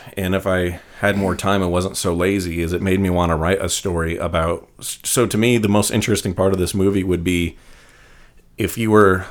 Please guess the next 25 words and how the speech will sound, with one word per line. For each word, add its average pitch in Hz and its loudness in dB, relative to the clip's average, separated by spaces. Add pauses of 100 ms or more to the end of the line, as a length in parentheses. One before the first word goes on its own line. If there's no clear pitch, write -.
a 101 -2
goofy 101 2
guy 92 2
like 87 0
Adam 90 0
Sandler 87 -2
or 82 -2
his 80 -2
characters, 87 -2
and 87 -4
then 87 -2
you 85 -4
grew 87 -2
up 85 -6 (220)
and 92 -2
your 82 -6
best 85 -2
friend 85 -4
became 80 -6
president, 87 -6
president 101 0
of 92 -4
the 95 -6
United 82 -2
States. - -6